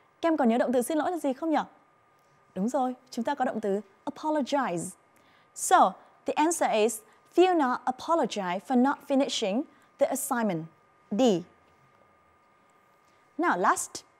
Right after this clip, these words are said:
"How brave you are," my mother said to me. "Con thật là dũng cảm." Đây là một câu khen ngợi đúng không nào? Trong các câu đáp án A, B, C, D của chúng ta, chúng ta chỉ có một động từ sử dụng được với nghĩa này thôi.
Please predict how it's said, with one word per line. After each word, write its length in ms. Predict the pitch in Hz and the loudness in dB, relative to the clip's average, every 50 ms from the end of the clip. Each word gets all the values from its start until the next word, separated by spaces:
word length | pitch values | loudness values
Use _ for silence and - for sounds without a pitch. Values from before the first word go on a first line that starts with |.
| _ _ _ _ _ _ _ _ _ _ _ _ - | _ _ _ _ _ _ _ _ _ _ _ _ -6
"How 240 | - 330 294 240 | -2 0 0 2
brave 440 | 254 320 349 381 415 392 - 339 311 | 4 6 6 6 6 4 2 2 2
you 80 | 311 - | 2 2
are," 360 | - 320 320 285 233 190 180 185 - - _ _ _ _ _ _ _ | 4 4 6 6 6 6 4 0 -6 -16 _ _ _ _ _ _ _
my 140 | 247 269 277 | 0 2 2
mother 300 | 277 294 330 320 285 - | 2 2 2 0 -2 -2
said 300 | - - 247 - - - | -4 -6 -6 -6 -6 -4
to 60 | 240 | -2
me. 220 | 226 214 202 185 185 - _ _ _ _ _ _ _ _ _ _ | 0 0 0 -2 -6 -10 _ _ _ _ _ _ _ _ _ _
"Con 180 | - 349 349 339 | -4 -4 -2 -2
thật 120 | 320 269 | -2 -2
là 220 | 240 240 220 214 202 | -2 -2 -2 -4 -4
dũng 160 | - 247 330 | -4 -4 -2
cảm." 260 | - 330 247 185 175 175 _ _ _ _ _ _ _ _ _ _ _ _ _ _ _ _ _ _ | 0 0 0 -2 -4 -10 _ _ _ _ _ _ _ _ _ _ _ _ _ _ _ _ _ _
Đây 180 | 247 262 262 254 | 0 2 2 2
là 100 | 233 214 | 0 0
một 160 | 202 196 - | -2 -2 -2
câu 120 | 262 269 | -4 -4
khen 180 | 262 - 311 294 | -2 -2 0 0
ngợi 160 | 311 311 - - | 0 0 0 -2
đúng 140 | 208 196 208 | -4 -4 -2
không 120 | 311 311 | -2 -2
nào? 200 | 294 247 226 240 - - _ _ _ _ _ _ _ _ _ _ | 0 0 -2 -4 -6 -14 _ _ _ _ _ _ _ _ _ _
Trong 140 | - 349 320 | -6 -4 -2
các 120 | 320 359 - | -2 -2 0
câu 140 | 339 311 | 0 0
đáp 120 | 269 - - | 0 0 -2
án 140 | 233 208 - - | -4 -4 -2 -2
A, 80 | 285 302 294 285 | 0 0 2 2
B, 80 | 240 277 285 | 2 2 0
C, 120 | 277 277 - | 0 0 -2
D 120 | 294 277 285 277 - | 0 0 0 0 -2
của 60 | 185 | -4
chúng 220 | - - 196 202 | -6 -6 -6 -4
ta, 240 | 226 262 269 262 262 - - _ _ _ _ | -2 -2 -2 -2 -4 -8 -14 _ _ _ _
chúng 120 | - 277 | -4 -4
ta 80 | 285 403 | -4 -2
chỉ 120 | - 277 | -4 -4
có 120 | - - 190 | -2 0 0
một 120 | 233 302 | 0 0
động 180 | - 214 254 220 | -2 -4 -6 -4
từ 240 | 226 214 202 190 175 - _ _ _ | -2 -2 -2 -2 -4 -6 _ _ _
sử 180 | - - 196 185 | -10 -6 -4 -4
dụng 180 | 190 - - | -4 -4 -4
được 160 | 202 196 180 | -4 -4 -4
với 100 | 190 196 | -2 -2
nghĩa 140 | 220 277 302 | -2 0 0
này 160 | 311 302 240 | -2 -4 -4
thôi. 280 | 208 240 269 277 294 | -4 -2 -2 -2 -2